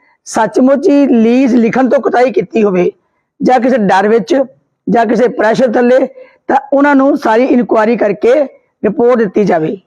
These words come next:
ਗੱਲ ਇਹ ਹੈ, ਹੁਣ ਇਹ ਨਗਰ ਪੰਚਾਇਤ ਵਿੱਚ ਅਤੇ ਅਫਸਰਾਂ ਦੇ ਵਿਚਕਾਰ ਗੱਲ ਹੈ,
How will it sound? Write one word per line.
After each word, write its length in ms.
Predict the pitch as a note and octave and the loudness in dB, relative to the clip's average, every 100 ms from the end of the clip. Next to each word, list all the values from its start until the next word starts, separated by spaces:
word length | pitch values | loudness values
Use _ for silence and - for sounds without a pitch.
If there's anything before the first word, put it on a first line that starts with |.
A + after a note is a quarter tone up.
| _ F#3+ | _ -4
ਗੱਲ 120 | C4 - | -2 -2
ਇਹ 200 | C4+ C4 | 0 2
ਹੈ, 140 | F3+ E3 _ _ _ - | 0 -4 _ _ _ -4
ਹੁਣ 120 | B3 | -2
ਇਹ 320 | C4+ C4+ C#4 | 0 2 2
ਨਗਰ 400 | C4+ B3 G#3 A#3+ | 2 0 0 0
ਪੰਚਾਇਤ 400 | C#4 C4+ A3 B3 | 0 -2 0 0
ਵਿੱਚ 420 | B3+ C4 G#3+ D#4 C4 _ _ _ - | 2 0 0 -2 -4 _ _ _ -6
ਅਤੇ 360 | G#3+ B3+ C4+ | 0 2 2
ਅਫਸਰਾਂ 520 | - - G3 - C4 | 0 -4 -4 -2 0
ਦੇ 100 | B3+ | 0
ਵਿਚਕਾਰ 360 | A#3 D#4 A3 G#3 | 0 -2 -2 0
ਗੱਲ 260 | F#3 F3 | 0 0
ਹੈ, 80 | D#3+ | -2